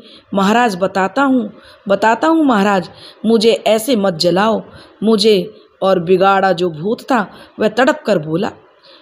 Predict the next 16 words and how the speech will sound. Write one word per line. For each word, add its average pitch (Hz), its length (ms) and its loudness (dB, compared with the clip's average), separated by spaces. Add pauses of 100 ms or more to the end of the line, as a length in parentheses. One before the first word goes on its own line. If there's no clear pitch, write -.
(160)
वह 185 160 4
बोला, 185 460 2 (380)
"महाराज, 202 540 0 (300)
मेरे 262 360 2
घर 185 220 0
में 247 200 2
है।" 180 300 -4 (760)
तब 190 260 0
भूत 185 260 2
राजा 220 340 2
ने 311 120 2
बोला, 226 380 0 (420)
"क्यों 302 200 2
लाया 247 320 4
था 359 160 0
उसे?" 349 380 -2